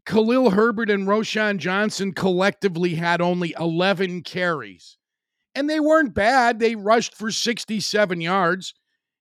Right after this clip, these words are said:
in those eleven carries. But that's just not enough. They didn't possess the football enough yesterday, and it wasn't like they sucked on third down offensively. Eh, they were terrible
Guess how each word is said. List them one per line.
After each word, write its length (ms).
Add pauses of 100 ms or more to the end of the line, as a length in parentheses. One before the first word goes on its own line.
(120)
in 140
those 260
eleven 480
carries. 600 (880)
But 200
that's 220
just 260
not 200
enough. 520 (440)
They 220
didn't 380
possess 480
the 140
football 600 (400)
enough 340
yesterday, 380
and 80
it 100
wasn't 360
like 220
they 160
sucked 460
on 200
third 340
down 280
offensively. 960 (600)
Eh, 180
they 200
were 100
terrible 640